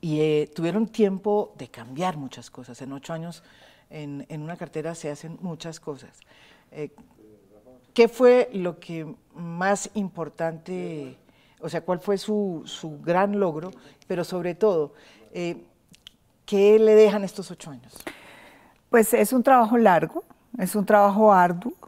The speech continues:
Speaker 2: es un trabajo que implica recorrer el país. Nosotros desde el Ministerio de Cultura estuvimos
Speaker 1: Sí.
Speaker 2: en todas las regiones de Colombia, pero como usted bien lo dice, tiene uno la posibilidad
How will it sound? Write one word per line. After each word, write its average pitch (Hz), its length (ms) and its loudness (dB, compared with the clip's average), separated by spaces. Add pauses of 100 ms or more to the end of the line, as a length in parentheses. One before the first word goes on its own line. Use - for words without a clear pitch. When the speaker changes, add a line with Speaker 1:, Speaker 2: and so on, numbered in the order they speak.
(160)
Speaker 2:
es 170 180 -6
un 185 120 -4
trabajo 196 800 4
que 190 120 2
implica 170 680 0
recorrer 165 580 2
el 180 140 2
país. 165 540 -2
Nosotros 170 800 -6 (560)
desde 175 240 4
el 165 80 0
Ministerio 156 400 -2
de 160 40 -6
Cultura 170 360 0
estuvimos 165 400 -4
Speaker 1:
Sí. 180 80 -4
Speaker 2:
en 170 80 -4
todas 190 340 4
las 190 160 2
regiones 151 420 -6
de 185 100 -4
Colombia, 160 580 -4 (500)
pero 202 180 2
como 196 160 2
usted 196 240 2
bien 208 200 0
lo 220 120 6
dice, 226 600 2 (140)
tiene 196 380 2
uno 208 600 2
la 190 280 2
posibilidad 160 960 0